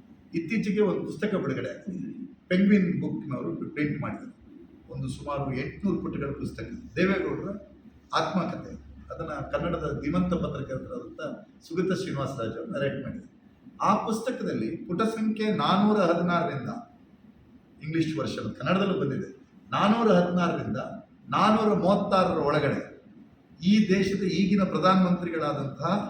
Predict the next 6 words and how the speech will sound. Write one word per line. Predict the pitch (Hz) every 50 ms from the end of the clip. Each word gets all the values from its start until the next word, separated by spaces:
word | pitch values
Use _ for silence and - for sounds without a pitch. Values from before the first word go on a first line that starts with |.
| - - - - - - - -
ಅವರ | 135 135 139
ಮೇಲೆ | 127 147 190 214 196 165 - - - - - - - - _ - - _ _ - - - - -
ದೇವೇಗೌಡರು | 170 208 220 233 220 202 202 202 185 185 185 160
ಏನೇನು | 151 175 202 220 226 226 226 214 -
ಆಪಾದನೆಗಳನ್ನು | - 156 160 165 196 190 190 190 190 185 175 175 156 151 151 139
ಮಾಡಿದಾರೋ, | 127 127 156 180 180 175 - - - - - - - - -